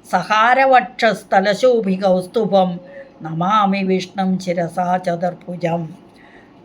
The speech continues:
നമാമി വിഷ്ണു, വിഷ്ണുവിനെ നമിക്കുന്നു, നമസ്കരിക്കുന്നു.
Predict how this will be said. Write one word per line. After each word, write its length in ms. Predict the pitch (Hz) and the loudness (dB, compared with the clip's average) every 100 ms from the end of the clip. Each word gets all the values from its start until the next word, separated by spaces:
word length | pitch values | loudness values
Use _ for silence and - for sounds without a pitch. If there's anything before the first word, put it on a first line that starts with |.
| - _ - | -20 _ -8
നമാമി 720 | 180 175 190 220 220 220 226 240 | -4 0 2 2 0 0 0 0
വിഷ്ണു, 380 | 196 - - | -2 -4 -4
വിഷ്ണുവിനെ 1200 | 208 180 180 - 254 262 247 240 233 247 269 392 - - - - 185 | -4 -2 -2 -4 2 2 4 2 2 0 0 -4 -12 -20 -20 -10 0
നമിക്കുന്നു, 760 | 214 220 226 226 196 185 156 - - - - | 2 2 0 0 0 0 -2 -8 -20 -20 -8
നമസ്കരിക്കുന്നു. 880 | 185 214 208 - 208 190 190 175 147 | -4 -2 -2 -2 -2 -4 -6 -6 -8